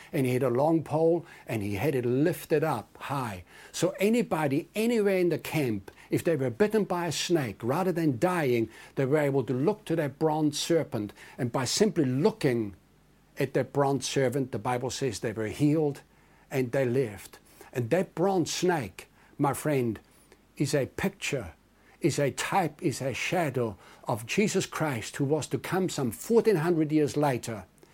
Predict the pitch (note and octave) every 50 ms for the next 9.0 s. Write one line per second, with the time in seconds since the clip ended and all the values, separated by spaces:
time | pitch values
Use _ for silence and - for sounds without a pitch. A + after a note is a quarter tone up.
0 | - - - - - - - - _ _ - D3 C#3 B2+ A2+ G#2+ - - - -
1 | B2 - - D3+ C#3+ C3+ A#2 B2 A#2 A#2 B2 D3+ G3+ G3 - - - F#3+ E3+ F3
2 | E3+ D#3 - - _ - - - - C#3+ C#3 B2+ A#2+ - - - E3+ F3+ F#3 E3
3 | C#3+ - - - D#3 C3+ - - C#3 - - - - F#3 F#3+ E3 - - - -
4 | - - - - - _ _ _ _ _ _ _ _ _ _ _ - - - -
5 | - - - C3 B2+ B2 - - C#3+ C3+ B2 A2+ A#2+ A2 - - - D#3+ F#3+ F3+
6 | - D#3+ E3+ D#3 C#3 - - - D3+ B2 G#2 - - - - - - - - _
7 | _ _ _ _ _ _ _ _ _ _ _ _ _ _ _ _ - C3+ B2+ A#2+
8 | A2+ A2 B2 A2+ G#2 A2 C3+ C3+ C3+ C3 - - D#3+ C#3+ C#3 C#3+ D3+ D3+ D3 C#3